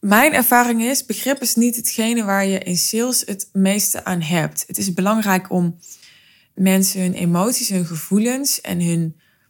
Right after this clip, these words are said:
hun proces te erkennen.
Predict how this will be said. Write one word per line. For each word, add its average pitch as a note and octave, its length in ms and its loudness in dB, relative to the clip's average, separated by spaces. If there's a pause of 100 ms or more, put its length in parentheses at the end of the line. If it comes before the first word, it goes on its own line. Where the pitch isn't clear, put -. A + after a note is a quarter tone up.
(400)
hun E3+ 540 -2 (120)
proces G3 600 2
te - 120 -2
erkennen. A3+ 680 0